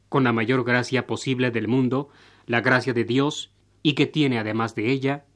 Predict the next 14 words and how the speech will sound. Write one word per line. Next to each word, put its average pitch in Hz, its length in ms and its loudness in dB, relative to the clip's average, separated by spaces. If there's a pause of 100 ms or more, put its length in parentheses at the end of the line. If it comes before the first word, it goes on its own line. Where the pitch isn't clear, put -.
(120)
duende, 107 600 -2 (500)
que 139 140 4
dice 180 260 2
que 160 100 2
Dios 135 380 2
no 127 160 2
lo 135 140 2
tiene, 104 420 -2 (540)
de 123 160 0
ser 147 260 2
demasiado 123 540 0
serio 123 360 -2
por 117 220 -2
viejo, 120 460 -2